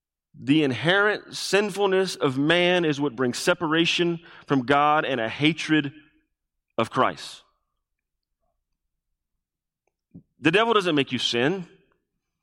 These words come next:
Your selfishness, your pride, your inherent reality that you came into this world with makes you sin. Now, for those of us that are in Christ, we've been forgiven.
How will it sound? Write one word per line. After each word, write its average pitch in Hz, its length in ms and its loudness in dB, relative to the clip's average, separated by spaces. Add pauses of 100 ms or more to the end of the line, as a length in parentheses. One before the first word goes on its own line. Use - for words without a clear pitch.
(1000)
Your 135 160 0
selfishness, 135 760 -2
your 135 120 -2
pride, 175 420 2
your 165 160 2
inherent 175 440 2
reality 160 600 2
that 147 140 -2
you 147 160 -6
came 214 300 0
into 202 140 0
this 196 160 0
world 175 300 0
with 117 300 -2 (320)
makes 135 260 0
you 120 80 -4
sin. 95 340 -10 (760)
Now, 139 80 2
for 151 120 -4
those 151 180 2
of 127 80 2
us 110 60 -8
that 117 80 -2
are 110 40 -2
in 101 80 -6
Christ, - 680 -4 (520)
we've 123 120 -4
been 123 100 2
forgiven. 131 560 0